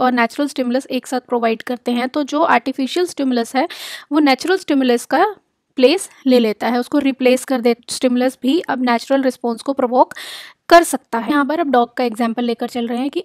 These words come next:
अगर नेचुरल स्टिमुलस को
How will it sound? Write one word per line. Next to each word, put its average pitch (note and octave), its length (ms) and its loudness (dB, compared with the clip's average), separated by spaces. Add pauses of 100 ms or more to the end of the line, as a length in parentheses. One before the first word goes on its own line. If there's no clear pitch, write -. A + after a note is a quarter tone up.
अगर C#4+ 320 2 (540)
नेचुरल B3+ 640 0
स्टिमुलस B3 460 -6
को C#4 300 -4